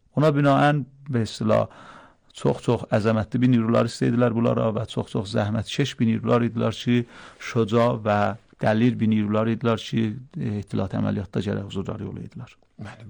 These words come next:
Speaker 2: Vəli Fəzl müqəddəmatı neçə müddət vaxt çəkdi?
Speaker 1: Hüdudən bir, o, çox zaman aparmadı. Elə nəhayətdə bir on on beş gündən izafə çəkmədi ki,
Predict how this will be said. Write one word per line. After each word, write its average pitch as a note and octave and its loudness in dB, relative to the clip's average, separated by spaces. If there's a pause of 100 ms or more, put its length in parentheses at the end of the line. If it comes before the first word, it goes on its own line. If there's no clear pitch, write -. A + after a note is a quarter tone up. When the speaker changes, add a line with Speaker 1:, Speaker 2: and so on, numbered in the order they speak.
Speaker 2:
Vəli B2 0
Fəzl C3+ -6
müqəddəmatı G#2+ -8
neçə A2 -4
müddət B2 -4
vaxt A2 -6
çəkdi? A2 -10 (1300)
Speaker 1:
Hüdudən F#3 2
bir, G3+ 2
o, F#3 2
çox - -2 (260)
zaman D#3+ 6
aparmadı. B2 4 (180)
Elə A2 2
nəhayətdə B2+ 2
bir B2+ 6
on B2 6
on B2+ 4
beş C3 0
gündən B2+ 2
izafə A#2+ 0
çəkmədi A#2+ 0
ki, B2+ 2